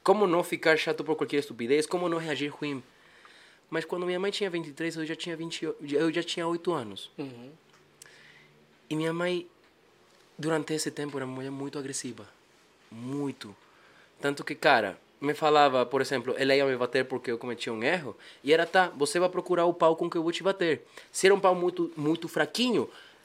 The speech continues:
Speaker 1: me dava até estourar ele, agora vai procurar o pau de verdade.
Speaker 2: É.
Speaker 1: Mano.
Speaker 2: <laughs> Sério?
Speaker 1: Era,
Speaker 2: É
Speaker 1: não era
Speaker 2: cruel,
Speaker 1: muito bom.
Speaker 2: né? É um, não é uma, não é uma lembrança boa, né?
Speaker 1: Não é normal.
Speaker 2: Sim.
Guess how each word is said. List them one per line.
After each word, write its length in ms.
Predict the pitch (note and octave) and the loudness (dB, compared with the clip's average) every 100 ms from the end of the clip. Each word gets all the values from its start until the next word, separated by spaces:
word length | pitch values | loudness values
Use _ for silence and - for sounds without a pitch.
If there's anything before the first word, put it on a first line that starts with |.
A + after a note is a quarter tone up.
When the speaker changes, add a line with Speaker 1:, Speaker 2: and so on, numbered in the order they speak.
| - - - | -20 -12 2
Speaker 1:
me 180 | D#3+ | 6
dava 380 | E3+ F#3 G3+ F3 - | 8 8 8 4 2
até 260 | F#3 - | 0 4
estourar 380 | G#3 - F3+ E3+ | 4 6 4 6
ele, 340 | E3+ A#3+ E3+ - | 8 8 6 4
agora 320 | C#3+ D#3+ F3 | 4 6 4
vai 160 | D#3+ F3+ | 4 2
procurar 280 | F#3 F3+ F#3+ | 2 2 2
o 60 | |
pau 220 | F#3 F3 F3 | 4 4 4
de 120 | F3+ | 4
verdade. 560 | G3+ D#3 D3+ C#3 A2+ - _ - | 4 8 8 8 2 -10 _ -18
Speaker 2:
É. 220 | C#3 C3+ A#2+ _ - - - - | -12 -10 -12 _ -12 -6 -4 -4
Speaker 1:
Mano. 240 | C3 G#2 - - - - | -4 -6 -8 -12 -12 -10
Speaker 2:
<laughs> 360 | - - - | -12 -12 -20
Sério? 400 | - A2+ A#2 D3 | -16 -12 -10 -4
Speaker 1:
Era, 320 | C#3 C#3 C#3 C3 _ - - - - _ _ _ _ _ | 0 2 2 0 _ -14 -14 -16 -20 _ _ _ _ _
Speaker 2:
É 60 | B2+ | -6
Speaker 1:
não 60 | C#3+ | -4
era 100 | D3+ | -2
Speaker 2:
cruel, 120 | D3 | -2
Speaker 1:
muito 100 | B2 | -2
bom. 160 | C3+ B2+ | -4 -6
Speaker 2:
né? 220 | B2+ B2+ | -8 -10
É 60 | B2 | -10
um, 160 | B2 C3+ D3 | -12 -14 -12
não 200 | D3 D#3+ | -6 -6
é 200 | C#3+ C3 | -4 -6
uma, 840 | B2+ B2 B2 A#2+ A2+ A2 G#2+ G#2+ G#2+ G#2 - | -10 -12 -12 -14 -12 -14 -14 -14 -18 -20 -8
não 100 | G3 | -2
é 40 | |
uma 100 | F#3+ | 0
lembrança 460 | E3+ D#3 D3+ D3 D3+ | 0 2 0 -2 -6
boa, 320 | C3+ B2+ A#2 | -4 -6 -6
né? 120 | A#2+ C3 | -8 -8
Speaker 1:
Não 80 | |
é 20 | C#3 | -6
normal. 420 | C#3+ B2+ F#2+ F2 _ _ _ | -6 -8 -10 -12 _ _ _
Speaker 2:
Sim. 220 | - G#2+ | -20 -18